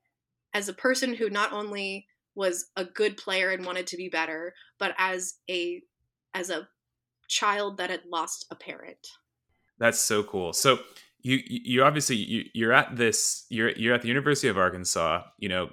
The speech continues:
Speaker 1: Mm-hmm.
Speaker 2: and, and the message here is so important. It's not just this linear line that everybody goes on. It's like, "Oh, you're a great player freshman year of high school. You're getting recruited early on. You get to a top university,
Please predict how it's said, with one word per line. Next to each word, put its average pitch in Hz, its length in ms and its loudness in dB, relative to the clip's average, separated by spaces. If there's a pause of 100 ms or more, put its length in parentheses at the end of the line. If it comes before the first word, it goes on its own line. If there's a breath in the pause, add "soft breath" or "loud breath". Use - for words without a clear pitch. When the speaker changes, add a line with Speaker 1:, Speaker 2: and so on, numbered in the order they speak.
(280)
Speaker 1:
Mm-hmm. 104 240 -2
Speaker 2:
and, - 0 - (200)
and 131 100 -2
the 135 60 2
message 196 360 4
here 135 120 4
is 120 100 2
so 127 140 2
important. 98 400 2 (400 soft breath)
It's 127 120 -2
not - 220 0
just 156 220 -2
this 151 180 -4
linear 117 400 4
line 101 240 4
that 92 100 -4
everybody 95 240 0
goes 95 240 2
on. 87 140 -2
It's 92 100 -8
like, 95 160 -4
"Oh, 110 120 -2
you're 98 180 2
a 90 40 -2
great 120 220 2
player 104 220 0
freshman 101 360 -2
year 87 80 -4
of 82 40 -12
high 95 140 2
school. 92 340 -2 (240 soft breath)
You're 95 100 -4
getting 131 220 4
recruited 101 400 -2
early 95 320 2
on. 90 300 0 (300 soft breath)
You 98 120 -8
get 131 180 2
to 113 140 2
a 98 40 0
top - 280 -2
university, 92 800 -2